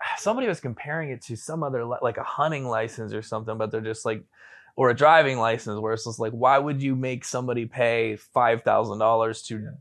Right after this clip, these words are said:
Speaker 1: do, to do something that is very standard?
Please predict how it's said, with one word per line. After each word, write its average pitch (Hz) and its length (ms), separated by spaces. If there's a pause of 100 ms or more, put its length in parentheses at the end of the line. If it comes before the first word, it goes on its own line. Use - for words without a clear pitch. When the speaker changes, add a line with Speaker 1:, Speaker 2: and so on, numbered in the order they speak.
(120)
Speaker 1:
do, 135 140
to 120 160
do 123 180
something 127 460
that 113 120
is 110 120
very 110 240
standard? 123 800